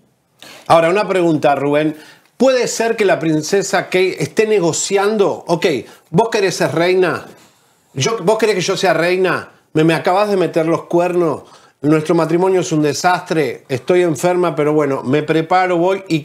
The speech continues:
y que negocie, ¿o se está resistiendo a decir, "No voy a ser reina, no quiero este matrimonio y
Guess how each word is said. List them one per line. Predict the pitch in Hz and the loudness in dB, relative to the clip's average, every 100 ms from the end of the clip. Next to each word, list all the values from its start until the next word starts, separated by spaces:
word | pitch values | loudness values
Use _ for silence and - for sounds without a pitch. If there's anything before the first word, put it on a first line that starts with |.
| - | -2
y | 156 | -2
que | 139 151 | 0 0
negocie, | 151 151 190 220 - 190 127 - _ _ - | 2 2 2 0 0 -2 -2 -10 _ _ -2
¿o | 180 | 0
se | 170 196 | 0 -2
está | - 240 | 0 2
resistiendo | 226 214 - 160 - 208 208 202 | 2 0 -2 -4 0 0 2 0
a | 170 | 0
decir, | - 185 170 - _ - | 0 -2 -2 -10 _ -2
"No | 135 160 165 | 2 2 2
voy | 175 175 | 0 0
a | 160 | -2
ser | 170 156 | -2 -2
reina, | 160 156 156 160 - - _ | 0 0 -2 -4 -10 -20 _
no | 127 147 160 165 | 0 2 2 0
quiero | 175 165 156 | 0 2 0
este | 156 | -2
matrimonio | 156 147 156 156 156 156 160 - - - | -2 0 0 2 2 0 -2 -8 -20 -4
y | 160 170 175 | 2 2 0